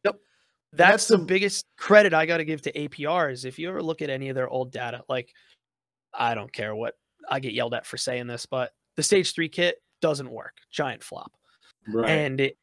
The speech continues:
Speaker 1: but if you look at all the data that they did behind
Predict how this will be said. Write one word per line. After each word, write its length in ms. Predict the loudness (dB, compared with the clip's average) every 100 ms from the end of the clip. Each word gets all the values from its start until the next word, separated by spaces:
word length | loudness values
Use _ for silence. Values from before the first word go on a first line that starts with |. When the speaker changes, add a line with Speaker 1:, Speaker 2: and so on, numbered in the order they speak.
| 0
Speaker 1:
but 140 | 2
if 80 | 2
you 80 | 0
look 180 | 0 0
at 80 | 2
all 180 | 4
the 100 | 4
data 600 | 2 0 2 2 0 -4 -4
that 140 | -6
they 140 | -4 -6
did 420 | -4 -2 -2 -2
behind 680 | -4 -2 -2 -2 -2 -6 -10